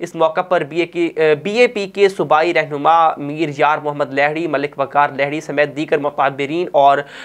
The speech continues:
मुअस्सिसीन भी मौजूद थे। हाजी मीर मोहम्मद खान लहड़ी ने कहा कि मेरी अवलीन कोशिश रही कि नसीराबाद के बुनियादी मसाइल हल हों, क्योंकि अवामी मसाइल और मुश्किलात के हल से ही तरक्की और खुशहाली मुमकिन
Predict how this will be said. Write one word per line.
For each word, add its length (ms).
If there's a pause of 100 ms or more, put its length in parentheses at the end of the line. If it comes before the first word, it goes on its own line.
(120)
मुअस्सिसीन 640
भी 420
मौजूद 640
थे। 140 (300)
हाजी 420
मीर 240
मोहम्मद 220
खान 220
लहड़ी 300
ने 120
कहा 260
कि 140
मेरी 180
अवलीन 380
कोशिश 420
रही 200
कि 100
नसीराबाद 640
के 260 (320)
बुनियादी 380
मसाइल 420 (120)
हल 180
हों, 220
क्योंकि 320
अवामी 460
मसाइल 460
और 240
मुश्किलात 500
के 120
हल 200
से 200
ही 360 (320)
तरक्की 460
और 360
खुशहाली 840
मुमकिन 500